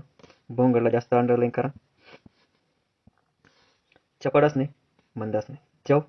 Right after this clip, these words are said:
बेचव. हे पण सर्वांना माहिती आहे. हे पहा, चवदार असणे, सपक असणे. हे पहा, सपक शब्द लक्षात ठेवा. आयएमपी शब्द आहे. चढाई करणे, बचाव करणे. चिमुकला. चिमुकला म्हणजे काय? लहानसा. त्याच्या विरुद्धार्थ काय? प्रचंड.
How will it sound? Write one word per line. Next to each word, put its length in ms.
बेचव. 300
हे 80
पण 100
सर्वांना 280
माहिती 180
आहे. 140
हे 120
पहा, 200
चवदार 260
असणे, 200
सपक 360
असणे. 180
हे 60
पहा, 120
सपक 340
शब्द 200
लक्षात 260
ठेवा. 1200
आयएमपी 220
शब्द 240
आहे. 80
चढाई 200
करणे, 240
बचाव 240
करणे. 240
चिमुकला. 420
चिमुकला 260
म्हणजे 160
काय? 120
लहानसा. 380
त्याच्या 200
विरुद्धार्थ 280
काय? 120
प्रचंड. 320